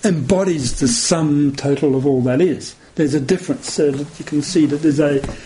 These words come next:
um, and you really have to be very careful with the way you interpret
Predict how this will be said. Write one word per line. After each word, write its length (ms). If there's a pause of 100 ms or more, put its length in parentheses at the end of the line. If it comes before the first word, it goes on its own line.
(120)
um, 220
and 160
you 100
really 360
have 340
to 260 (240)
be 140
very 420
careful 720 (480)
with 560
the 120
way 220
you 220
interpret 800